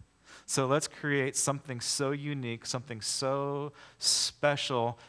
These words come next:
that it can actually choose to return our love to us, or they can choose not to." We can make something completely free and creative in our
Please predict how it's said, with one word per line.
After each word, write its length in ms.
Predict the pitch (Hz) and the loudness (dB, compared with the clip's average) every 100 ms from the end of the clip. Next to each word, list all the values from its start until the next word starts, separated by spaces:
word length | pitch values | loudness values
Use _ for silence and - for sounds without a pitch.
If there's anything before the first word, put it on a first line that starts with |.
| - 135 | -16 -6
that 200 | 131 131 | -2 0
it 180 | 139 | -2
can 140 | 147 147 - | -2 -6 0
actually 640 | 143 143 - 147 131 127 | 4 4 2 -2 0 -2
choose 840 | 113 - 160 156 139 127 123 - - - | -2 -2 0 2 2 0 -2 -6 -8 -14
to 160 | - 135 | -4 -2
return 720 | 120 120 - - 143 139 139 - | -2 -6 -8 -2 2 2 0 2
our 200 | 123 123 | 2 4
love 340 | 117 123 123 | 4 2 2
to 200 | - 117 | -4 -2
us, 340 | 110 127 - - - - - | -2 -2 -4 -6 -12 -16 -2
or 260 | 135 147 | 2 2
they 140 | 143 139 | 0 -6
can 180 | 143 | -8
choose 380 | 127 - 143 120 | -10 -8 -6 -6
not 600 | 104 95 101 127 135 - | -8 -4 -2 0 -2 -6
to." 180 | - 98 73 - - _ _ _ _ _ _ _ _ _ _ _ _ _ _ | -14 -14 -18 -20 -20 _ _ _ _ _ _ _ _ _ _ _ _ _ _
We 200 | 120 135 | -6 -6
can 280 | 151 131 110 | -4 -4 -2
make 280 | 117 135 - | -4 -6 -6
something 580 | - 127 123 - 123 107 | -4 -4 -6 -8 -10 -10
completely 840 | - 101 - - 123 147 - 127 | -12 -12 -14 -12 -8 -8 -6 -10
free 720 | 110 - - 120 123 117 87 78 | -10 -14 -16 -8 -6 -6 -8 -12
and 220 | 98 98 92 | -12 -12 -12
creative 640 | - 104 104 104 85 82 - - _ | -10 -6 -6 -6 -8 -12 -20 -20 _
in 140 | 113 | -10
our 300 | 104 107 113 | -6 -4 -4